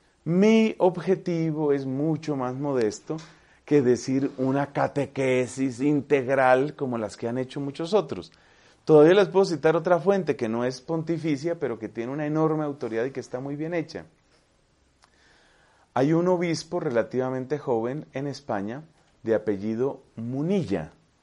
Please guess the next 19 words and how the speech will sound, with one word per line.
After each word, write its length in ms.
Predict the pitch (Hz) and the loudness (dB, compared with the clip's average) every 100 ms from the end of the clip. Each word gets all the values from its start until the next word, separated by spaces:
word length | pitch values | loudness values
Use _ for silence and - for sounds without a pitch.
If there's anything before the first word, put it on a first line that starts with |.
| _ _ _ | _ _ _
Munilla 560 | 131 151 180 110 90 - | -6 -2 0 0 -2 -4
con 200 | 90 92 | -8 -4
doble 360 | 110 135 135 | -4 -2 -2
L, 280 | 101 80 78 - _ _ | -2 -6 -8 -14 _ _
Munilla, 640 | 120 127 165 120 92 78 - _ _ | -10 -4 -4 -2 -4 -6 -8 _ _
habría 340 | 85 87 101 | -8 -2 -2
que 100 | 107 | -4
pronunciar. 640 | - 98 98 98 117 90 - _ _ _ - - - _ | -8 -6 -6 0 2 2 -2 _ _ _ -20 -20 -20 _
Bueno, 340 | 139 151 135 - | 2 4 2 2
este 360 | 160 160 226 | 0 2 4
obispo, 540 | 208 185 170 147 175 165 | 6 6 0 -2 -6 -6
que 80 | |
es 100 | 139 | -4
obispo 600 | 156 151 147 139 - 151 151 - - _ _ | -2 0 -2 -4 -4 -4 -4 -16 -20 _ _
de 360 | 123 120 127 | -4 4 4
San 220 | 120 123 117 | 4 -2 0
Sebastián, 580 | 117 107 104 147 147 | 2 2 2 2 4
entiendo 480 | 139 110 127 127 139 | 2 0 -2 0 0
yo, 280 | 123 113 110 | 2 0 -2